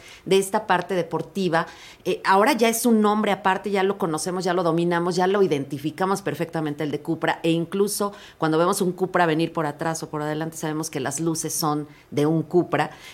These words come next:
Eh, pero cuéntanos un poquito todo, to-, todo este concepto, cómo surgió, cómo nació, qué han,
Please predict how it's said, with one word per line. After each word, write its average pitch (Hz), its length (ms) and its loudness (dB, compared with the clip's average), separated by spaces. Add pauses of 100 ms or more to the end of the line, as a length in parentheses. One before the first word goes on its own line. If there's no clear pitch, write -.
(120)
Eh, 156 540 4 (360)
pero 233 220 4
cuéntanos 330 440 0
un 285 80 0
poquito 269 400 -4
todo, 240 400 -2
to-, 226 200 -2
todo 233 280 0
este 226 260 -2
concepto, 202 640 -2
cómo 185 220 -6
surgió, 180 420 -2
cómo 180 180 -4
nació, 185 460 -2 (240)
qué - 80 0
han, 202 160 2